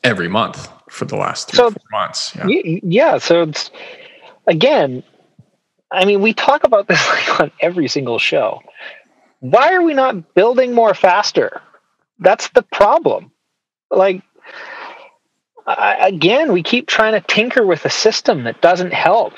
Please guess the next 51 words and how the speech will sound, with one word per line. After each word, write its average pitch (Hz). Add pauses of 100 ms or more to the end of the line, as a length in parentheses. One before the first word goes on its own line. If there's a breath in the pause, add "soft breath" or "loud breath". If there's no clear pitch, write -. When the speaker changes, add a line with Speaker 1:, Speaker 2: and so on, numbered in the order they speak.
Speaker 2:
Like 139
this, 147
it, 147
it, 143
it 147
just, 160 (1000 loud breath)
it's 165
almost 226
like 175
a, 131 (180)
like 151
you 170
said, 214 (120)
it, 151
it 165
feels 214
like 175
it's, - (100)
so 165 (120)
it 151 (120)
appears 156
as 135
if 147
something 151
is 135
happening. 120 (380 loud breath)
At 165
the 156
end 190
of 165
the 151
day, 135 (460 loud breath)
you 151
know, 139
your 139
first-time 190
home 185
buyers 117
or -
people 170
who 151
are 147
trying 180
to 180
get 165
their 147
life 139
started 135
in 120
real 190
estate, 110